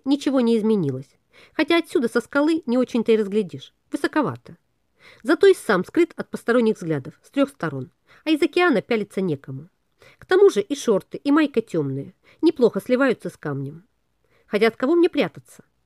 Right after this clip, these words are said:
Здравствуй, паранойя! Остановившись на самом краю удобного выступа, выдававшегося над водой метра на полтора, я осторожно глянул вниз. Фух!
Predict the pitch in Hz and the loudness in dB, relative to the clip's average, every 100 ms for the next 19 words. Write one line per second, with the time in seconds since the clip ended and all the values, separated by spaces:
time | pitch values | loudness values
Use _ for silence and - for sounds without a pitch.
0 | _ _ - 156 160 196 330 - 330 311 | _ _ -12 -8 0 2 2 0 -4 -2
1 | 214 170 165 147 135 147 160 _ _ _ | -2 -2 -2 -4 -6 -10 -16 _ _ _
2 | _ _ - - - - 302 320 339 - | _ _ -20 -12 -8 -2 2 2 0 -2
3 | 165 233 285 262 - 247 233 - 226 247 | -2 0 2 0 0 -2 -2 -4 -2 0
4 | 220 240 247 359 - 156 139 - - 226 | 2 0 2 -2 -4 -14 -16 -16 -6 -2
5 | 240 240 - 208 202 220 202 226 214 190 | 0 0 -2 -6 -2 -2 0 0 0 0
6 | 214 214 208 214 240 - 339 - _ _ | 0 0 -4 -6 -6 -6 -6 -6 _ _
7 | - - 285 285 - 311 330 247 226 247 | -20 -4 0 0 0 0 0 0 0 0
8 | 233 220 170 135 - _ _ _ _ _ | 0 -2 -2 -4 -8 _ _ _ _ _
9 | _ _ - - 370 285 190 151 - - | _ _ -12 0 4 4 4 0 -4 -20